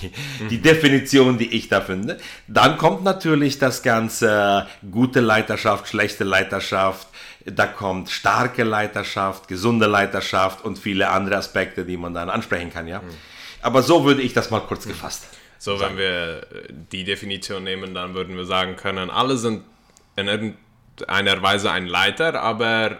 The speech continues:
Speaker 1: weil sie alle Einfluss auf andere ausüben, aber die, die Frage ist dann, bin ich jetzt ein guter Leiter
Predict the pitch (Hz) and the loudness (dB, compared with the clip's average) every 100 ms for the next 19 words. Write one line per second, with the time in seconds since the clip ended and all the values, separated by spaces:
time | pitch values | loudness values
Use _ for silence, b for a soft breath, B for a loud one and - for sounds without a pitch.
0 | - 98 90 90 95 92 98 95 95 98 | -10 -6 -6 -4 -4 -2 -2 -2 -2 -4
1 | 98 113 107 90 87 95 95 95 90 87 | -6 -8 -8 -10 -10 -10 -8 -6 -6 -6
2 | - 98 - 104 117 - 95 92 90 92 | -8 -10 -12 -14 -12 -10 -8 -8 -8 -8
3 | 85 95 87 92 95 101 101 92 92 92 | -6 -6 -8 -8 0 0 0 -2 -4 -6
4 | 90 87 - 87 - - 85 95 95 90 | -6 -6 -8 -10 -10 -14 -14 -12 -8 -6
5 | 87 87 85 101 | -4 -6 -4 -4